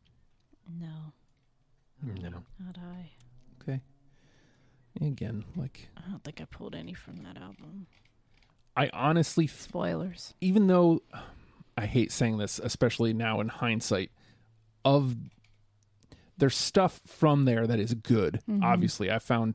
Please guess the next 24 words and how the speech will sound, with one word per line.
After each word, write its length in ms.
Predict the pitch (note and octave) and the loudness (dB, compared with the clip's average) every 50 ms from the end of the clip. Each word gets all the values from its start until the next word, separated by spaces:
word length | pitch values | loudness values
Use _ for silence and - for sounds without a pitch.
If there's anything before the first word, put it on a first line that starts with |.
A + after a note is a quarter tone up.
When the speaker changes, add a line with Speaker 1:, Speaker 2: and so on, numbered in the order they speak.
| - - | -4 -2
Speaker 3:
two 180 | - - B2+ | 0 2 2
songs 380 | A#2+ - B2 A#2+ A#2 A2 G#2+ - | 2 4 2 2 2 0 -2 -2
that 60 | A2 | -2
I 60 | G#2+ | -2
was 120 | A2+ A2 A2 | -2 -2 -2
able 180 | A2 - G2 | -2 -2 -4
to 100 | G2+ G#2+ - _ _ _ _ _ _ _ _ _ _ _ _ - | -6 -6 -10 _ _ _ _ _ _ _ _ _ _ _ _ -4
pull 220 | - C3+ A2 G#2+ | 0 0 0 0
through, 380 | - - A#2+ G#2+ G2+ - - - _ _ _ _ - - _ _ _ _ _ | 0 -2 -4 -2 -2 -4 -6 -10 _ _ _ _ -20 -20 _ _ _ _ _
but, 180 | - B2 A#2+ G#2+ | 0 0 2 2
uh, 240 | G#2 A2+ A2+ - A2+ - _ _ _ _ _ _ _ - | 0 -2 -2 -4 -6 -8 _ _ _ _ _ _ _ -4
I 60 | - A2+ | -2 -2
honestly 340 | G#2+ G2+ G#2+ - - E2 - | 0 -2 -2 -4 -4 -6 -4
think 200 | - A#2 F2 - | -4 -4 -2 -2
we 60 | A2+ | -4
probably 280 | - - A2 - - - | -4 -4 -4 -4 -6 -8
could 140 | - - - | -8 -10 -10
have 80 | - | -8
left 140 | - - - | -8 -8 -6
that 140 | - - - | -6 -8 -6
one 120 | - - | -6 -8
out 180 | - - - - _ _ _ _ _ - | -8 -10 -10 -14 _ _ _ _ _ -4
in 120 | A#2 G#2+ | -4 -4
hindsight. 520 | - - G#2 F#2+ F#2+ - - - - - | -4 -4 -6 -6 -4 -4 -6 -6 -6 -8